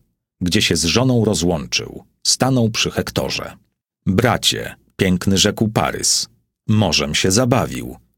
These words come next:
i nie dość prędko według rozkazania stawił”. Hektor na to: „Ktokolwiek zdrowo sądzi rzeczy, ten ci do dzieł rycerskich zdatności nie przeczy. Masz serce, ale z własnej opuszczasz się woli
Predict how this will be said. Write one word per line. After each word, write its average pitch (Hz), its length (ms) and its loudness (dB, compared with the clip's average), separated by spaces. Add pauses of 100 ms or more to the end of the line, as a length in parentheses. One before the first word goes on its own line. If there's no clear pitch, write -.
(120)
i 101 180 4
nie 113 200 2
dość - 260 0
prędko 92 500 0
według 90 460 0
rozkazania 92 640 0
stawił”. - 600 -2 (260)
Hektor - 480 0
na 76 160 0
to: - 360 -12 (480)
„Ktokolwiek 135 680 0
zdrowo 101 420 2
sądzi 98 360 2
rzeczy, - 600 -2 (440)
ten 107 200 2
ci 95 200 2
do 87 160 2
dzieł 127 260 2
rycerskich 104 760 0
zdatności 101 840 0
nie 110 140 2
przeczy. - 580 -2 (640)
Masz 113 300 4
serce, - 680 -2 (440)
ale 92 220 2
z 82 80 0
własnej 123 600 2
opuszczasz 95 560 0
się - 220 2
woli 82 520 -2